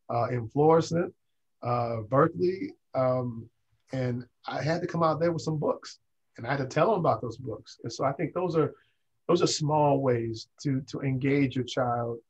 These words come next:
um, to get that, that brain and that mind, uh, uh, working. And I think reading, uh, is key. Um,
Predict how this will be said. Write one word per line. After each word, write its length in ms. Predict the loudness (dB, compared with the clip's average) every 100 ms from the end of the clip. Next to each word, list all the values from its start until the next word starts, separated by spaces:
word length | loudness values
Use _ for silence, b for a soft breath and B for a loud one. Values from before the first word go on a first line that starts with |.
| -12
um, 420 | -10 -8 -8 -10 -14 _ _ _ _ _ _ _ _ _
to 100 | -4
get 260 | 2 4 4 0 -4
that, 200 | -2 -2 -10 -6
that 240 | -2 -2
brain 300 | 4 4 6 4
and 100 | 2
that 160 | 0
mind, 520 | 0 2 2 0 -2 -8 _ _ _ _
uh, 400 | -6 -2 -2 -4 -8 _
uh, 160 | -8 -6
working. 560 | 2 2 2 -2 -8 -10 -10 -6
And 80 | -4
I 80 | -4
think 220 | -4 -4
reading, 560 | -2 0 2 2 0 -4 -6
uh, 280 | -4 -4 -6 -2
is 300 | -2 -2 -6 -14
key. 260 | -8 -6 -6 -8 _ _ _ _ _ _
Um, 500 | -4 -2 -2 -4 -8